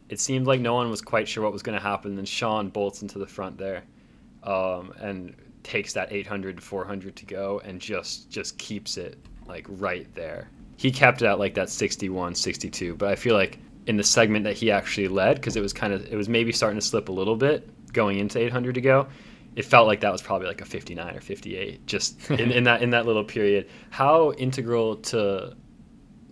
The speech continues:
Speaker 1: everyone running that standard was that move with a little bit to go, like, you not taking the lead and then being able to go with four hundred? Like, walk me through,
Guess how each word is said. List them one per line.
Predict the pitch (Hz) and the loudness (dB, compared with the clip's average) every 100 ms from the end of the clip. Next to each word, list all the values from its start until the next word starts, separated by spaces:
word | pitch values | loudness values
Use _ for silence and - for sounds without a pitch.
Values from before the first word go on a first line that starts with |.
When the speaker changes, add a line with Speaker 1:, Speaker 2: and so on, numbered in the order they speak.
| - | -2
Speaker 1:
everyone | 113 107 107 104 | 2 4 2 0
running | 101 101 | 0 0
that | 98 92 | -2 -2
standard | - 92 90 87 87 - - - - - - - | -4 -6 -6 -8 -10 -14 -20 -20 -20 -20 -20 -18
was | 104 101 95 87 - - - | -2 2 2 0 -6 -12 -4
that | 107 98 92 | 2 2 0
move | 95 95 92 90 - - - | -4 -4 -6 -8 -14 -18 -8
with | 95 - - | -8 -8 -6
a | |
little | 98 92 | -4 -4
bit | 90 - | -6 -8
to | 95 | -2
go, | 98 95 | 0 0
like, | 92 120 | -4 0
you | 127 | 2
not | 113 101 101 | 4 4 4
taking | - 110 139 | 0 -6 -4
the | 131 | -4
lead | 135 147 | -2 -2
and | 113 | -2
then | 101 | -4
being | 95 98 95 | -2 -2 -4
able | 92 90 | -6 -8
to | |
go | 85 98 | -2 -2
with | 95 - | -2 -6
four | 95 92 | -6 -6
hundred? | 90 90 - - | -8 -12 -14 -12
Like, | 95 95 - - | -12 -12 -14 -4
walk | 107 107 | -2 -2
me | 123 | -4
through, | 123 110 104 98 | -4 -2 0 -2